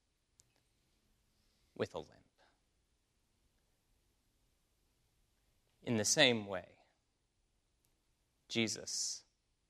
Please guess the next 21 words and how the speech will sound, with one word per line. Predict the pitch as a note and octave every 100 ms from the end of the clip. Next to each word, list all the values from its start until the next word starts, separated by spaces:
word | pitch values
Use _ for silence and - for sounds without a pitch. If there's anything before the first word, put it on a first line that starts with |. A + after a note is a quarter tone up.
| _ A#2+
of | A2+
Nazareth | G#2 F2+ E2+ F2+ - - _ _ _ _ _
stumbled | - - - C#3 B2 A2+ G#2 G2 - _ _ _ _ _ _ _ _ -
out | A#2+ A#2+
of | G#2+
the | A2
grave | G2+ G2 F2+ E2 E2+ - - - _ _ _ _ _ _ _
with | A#2+ G#2+ G#2+
wounded | G#2+ A2 G#2+ G2 -
feet, | - - - _ - - _ _ _ _ _ _ _ _ _ _ _ -
limping | A#2 B2+ A#2+ C3 A2 G#2+ G2 _ _ _ _ _
from | B2+ A2
the | G2
grave | F#2 F2 D#2+ D#2+ - - _ _ _ _ _ _ _ _ _ _ _ _ _ _ -
with | G#2+ - -
victory | E2+ - - G1+ - _ _ _ _ _ _ _ _ _ _ _ _ _ _ _
and | A2 G2+
the |
blessing | F#2 G2+ G#2 - - F2+
of | F2 -
God | F2 E2+ F#2